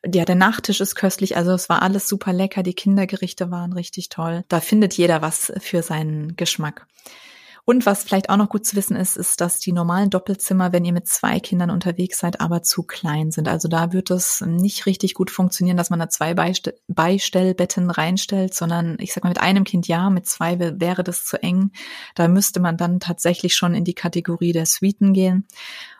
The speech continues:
Und das muss man einfach so ein bisschen im Hinterkopf behalten. Da ist dann in dem Fall die, ähm, ich sag jetzt mal, günstigere Variante, das Hotel am Hain,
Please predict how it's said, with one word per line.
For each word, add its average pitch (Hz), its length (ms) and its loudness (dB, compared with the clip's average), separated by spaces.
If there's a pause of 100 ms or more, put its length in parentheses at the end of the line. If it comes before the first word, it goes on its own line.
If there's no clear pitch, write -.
(100)
Und 170 380 0
das 156 160 -2
muss 165 180 -2
man 156 140 0
einfach 160 260 -4
so - 120 -2
ein - 20 -2
bisschen 165 220 -4
im 151 60 0
Hinterkopf 151 440 -4
behalten. 147 560 -4
Da 170 200 2
ist - 280 0
dann 170 220 4
in 160 100 -2
dem 175 180 2
Fall 165 360 -2 (440)
die, 180 180 4
ähm, 143 280 -2
ich - 120 -6
sag 156 160 -4
jetzt - 160 -6
mal, 151 300 -4 (160)
günstigere 170 640 4
Variante, 147 520 -4
das 156 240 -4
Hotel 160 280 -4
am 147 220 -2
Hain, 175 340 2